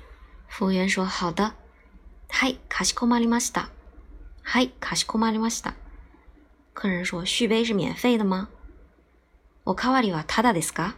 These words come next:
ただ，就是免费白送。“おかわりはただですか？”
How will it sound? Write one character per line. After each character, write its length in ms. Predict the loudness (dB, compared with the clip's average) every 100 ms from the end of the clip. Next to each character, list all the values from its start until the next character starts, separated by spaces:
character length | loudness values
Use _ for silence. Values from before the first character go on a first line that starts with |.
| -14 -20 -20 _ -20 -20 -20 -20 -20 -20 -20 -20 -20 -2
た 180 | 4 4
だ， 200 | 4 -2 -12 -20 _ -20 -20 -20 -20
就 140 | -8 -4
是 80 |
免 260 | 0 0 0
费 260 | 0 -2 0
白 200 | -2 0
送。 260 | 0 -2 -4 -14 -20 -20 -20 -20 _ _ -20 -2
“お 80 | 0
か 180 | 2 2
わ 100 | 2
り 100 | 2
は 140 | -2 -2
た 160 | 2
だ 100 | 4
で 80 | 2
す 120 | -2
か？” 220 | -2 -4